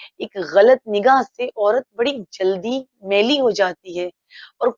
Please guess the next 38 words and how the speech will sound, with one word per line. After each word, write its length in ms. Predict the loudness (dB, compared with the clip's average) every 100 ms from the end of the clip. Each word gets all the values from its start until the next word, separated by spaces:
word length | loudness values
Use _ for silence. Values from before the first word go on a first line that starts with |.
| _
क्या 180 | 2 2
चीज़ 280 | 2 0 2
मैली 260 | 2 2
होती 240 | 0 0 -4
है? 40 |
उसकी 280 | -8 -6 -2
रूह 240 | 0 0
मैली 260 | 0 -2 -4
हो 140 | -8
जाती 500 | -10 -10 -12 -16 -20
है, 80 | -20 _ _ _ _ _ _ _ _ _ _
उसकी 260 | -12 -2 0
रूह 180 | 2 4
आलूदा 440 | 4 4 4 4
हो 180 | 2 -2
जाती 460 | -4 -6 -8 -14 -14
है। 140 | -14 _ _ _ _ -14
इसीलिए 360 | -2 2 2
परवरदिगार 680 | 2 0 0 0 2 2 2
आलम 360 | 0 0 0 0
ने 420 | 0 -2 -2 -6 -16
इसको 260 | -18 -4 -2
हिजाबों 560 | -2 0 2 4 4
में 140 | 4 2
रखा 340 | 2 -2 -4
है, 260 | -4 -6 -10 _ _ _ _ _ _
इसको 280 | -16 -4 -2
पाक 560 | -2 _ -2 0 0 0
रखा 360 | -2 -2 -4
है, 140 | 0 0
इसको 320 | -2 -2 2
हिजाबों 500 | 2 4 4 4 4
में 160 | 4 2
रखो, 280 | 0 -4
इतना 400 | -6 -6 -4 -2
पाक 460 | -2 0 2 2 2
रखो, 260 | -4 -2 -8
इतना, 340 | -2 -2